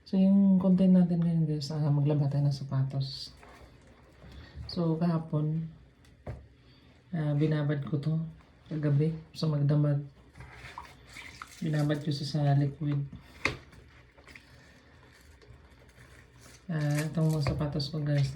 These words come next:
ah, nabili ko to, second hand lang. Itong isa, Skechers ito.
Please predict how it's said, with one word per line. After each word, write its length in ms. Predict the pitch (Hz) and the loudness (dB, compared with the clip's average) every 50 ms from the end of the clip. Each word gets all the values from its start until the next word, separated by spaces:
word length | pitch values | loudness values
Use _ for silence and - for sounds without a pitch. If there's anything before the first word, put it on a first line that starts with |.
| - | -4
ah, 320 | 151 143 143 139 139 143 170 165 143 - - - - | -2 2 2 2 2 2 0 -4 -8 -12 -16 -20 -6
nabili 400 | - 156 151 151 151 147 - - | -4 0 2 2 2 2 0 -2
ko 80 | 165 139 | -6 -6
to, 160 | - 147 135 | -4 -4 -4
second 320 | - 147 - 151 147 143 | -4 -4 -2 0 2 2
hand 240 | 147 147 143 143 143 | 2 2 2 4 4
lang. 240 | 135 135 135 139 139 - - - - - - - - - - - - - - - - - - - - 170 | 4 6 6 4 4 2 -2 -8 -16 -10 -10 -10 -10 -10 -8 -8 -6 -6 -6 -14 -18 -20 -20 -12 -12 -8
Itong 240 | - 170 165 170 | -4 -2 -2 -2
isa, 240 | 165 139 - 156 147 147 - - - - - - - - - - - - - - - - - - - - - - - - - - - - - - | -2 -2 0 0 -2 -2 -4 -8 -14 -20 -20 -20 -20 -20 -20 -20 -20 -20 -20 -20 -20 -20 -18 -20 -18 -18 -18 -18 -20 -20 -20 -20 -20 -18 -10 -10
Skechers 480 | - - 175 165 - - - 165 151 147 | -4 0 2 0 0 0 -2 -2 -2 -2
ito. 320 | 135 - - 151 151 - | -4 -4 -4 -4 -6 -6